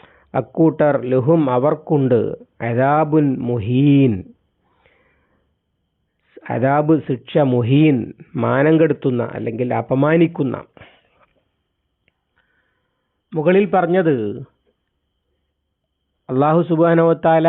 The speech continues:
അവൻ്റെ ആയത്തുകളെ പിശാചിൻ്റെ ഇടപെടലുകളിൽ നിന്ന് അതിനെയൊക്കെ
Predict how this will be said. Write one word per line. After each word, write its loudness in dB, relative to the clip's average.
അവൻ്റെ 0
ആയത്തുകളെ 2
പിശാചിൻ്റെ 0
ഇടപെടലുകളിൽ 2
നിന്ന് 2
അതിനെയൊക്കെ -2